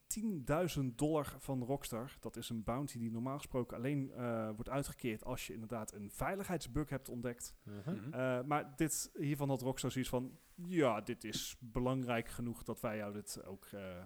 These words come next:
Speaker 1: geven."
Speaker 2: Ach,
Speaker 1: Dus
Speaker 2: ja.
Speaker 3: Mis-,
Speaker 1: niet eens
Speaker 3: mis-,
Speaker 1: in-store credit, maar gewoon tienduizend dollar cash.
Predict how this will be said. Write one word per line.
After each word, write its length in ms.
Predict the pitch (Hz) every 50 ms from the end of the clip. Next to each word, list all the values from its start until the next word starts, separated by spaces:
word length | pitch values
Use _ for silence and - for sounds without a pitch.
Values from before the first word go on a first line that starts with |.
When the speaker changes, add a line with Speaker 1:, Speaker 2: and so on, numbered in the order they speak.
| 104 - _
Speaker 1:
geven." 320 | - - 87 82 - 95
Speaker 2:
Ach, 60 | -
Speaker 1:
Dus 120 | - 98 -
Speaker 2:
ja. 60 | -
Speaker 3:
Mis-, 260 | 123 - - - -
Speaker 1:
niet 120 | 139 143
eens 100 | 185 190
Speaker 3:
mis-, 100 | 190 -
Speaker 1:
in-store 420 | - 160 175 165 - - 170 156 139
credit, 400 | - - 143 135 127 131 110 -
maar 160 | 131 120 135
gewoon 400 | - - 123 110 113 117 113 -
tienduizend 720 | - 135 123 117 117 127 139 - - 117 110 110 - - 110
dollar 320 | 110 104 104 101 101 - -
cash. 340 | - 90 67 - - -